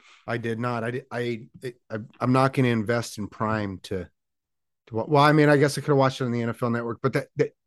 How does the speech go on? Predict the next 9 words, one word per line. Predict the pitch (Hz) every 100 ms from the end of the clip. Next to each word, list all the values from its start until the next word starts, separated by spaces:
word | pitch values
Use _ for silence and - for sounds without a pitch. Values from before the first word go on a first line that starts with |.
| _ _
that | 156 175 160
game | 160 160 143
doesn't, | 147 131 120 _ _ _ _ _ _ _ _ _ _ _ _ _ _ _ _ _ _ _ _ _ _ -
that | 147 175
wouldn't | 156
even | 147 131
wake | 131 131
me | 123 113
up. | 131